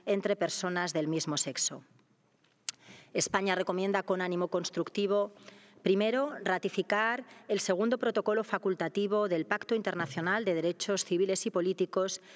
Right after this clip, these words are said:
y abolir la pena de muerte. Segundo, redoblar esfuerzos para la erradicación definitiva de los castigos corporales, con especial atención a las personas privadas de libertad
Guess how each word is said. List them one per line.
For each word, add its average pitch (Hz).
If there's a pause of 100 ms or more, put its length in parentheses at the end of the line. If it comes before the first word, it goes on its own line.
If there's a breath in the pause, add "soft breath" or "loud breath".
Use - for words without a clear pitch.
(160 loud breath)
y 165
abolir 185
la 160
pena 160
de 147
muerte. 139 (880 loud breath)
Segundo, 208 (260 loud breath)
redoblar 190
esfuerzos 247
para 170
la 160
erradicación 165
definitiva 196
de 185
los 170
castigos 190
corporales, 180 (380 loud breath)
con 190
especial 220
atención 220
a 165
las 165
personas 202
privadas 180
de 180
libertad 165